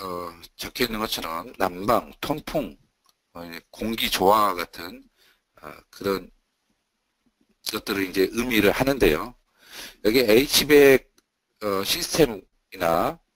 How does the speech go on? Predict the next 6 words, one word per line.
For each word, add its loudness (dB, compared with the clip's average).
그다음에 -6
고급 -6
복사를 -2
위한 -6
시뮬레이션이 -8
가능한 -6